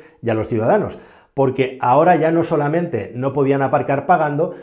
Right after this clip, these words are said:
sino que habían perdido esos treinta minutos de gracia, esos treinta minutos gratis que todo el mundo podía disfrutar según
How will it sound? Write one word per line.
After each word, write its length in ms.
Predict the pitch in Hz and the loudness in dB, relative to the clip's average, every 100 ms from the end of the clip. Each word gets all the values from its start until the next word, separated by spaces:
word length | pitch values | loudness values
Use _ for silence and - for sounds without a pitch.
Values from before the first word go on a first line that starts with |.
| - | -14
sino 280 | - 151 147 | -6 -4 -2
que 100 | 135 | -2
habían 340 | 139 185 185 | 2 2 2
perdido 440 | 180 151 156 165 | 0 0 0 -2
esos 220 | 165 156 - | -2 -4 -4
treinta 360 | 151 151 160 | -4 -2 -2
minutos 400 | 151 139 143 156 | -2 -4 -2 -2
de 100 | 120 | 0
gracia, 320 | 127 151 147 | 0 0 0
esos 180 | 139 135 | -2 -4
treinta 280 | 139 139 143 | -4 -2 -2
minutos 360 | 135 135 139 131 | -4 -4 -4 -2
gratis 440 | 139 131 143 - - _ | -4 -4 -8 -10 -20 _
que 120 | 127 | -4
todo 160 | 143 143 | 0 0
el 40 | |
mundo 280 | 139 151 131 | 0 -2 -2
podía 280 | 110 117 139 | -2 0 2
disfrutar 680 | 139 135 143 143 151 135 - | 0 -2 -4 -2 -2 -2 -8
según 540 | 123 - 107 143 127 | -16 -10 -4 -2 -4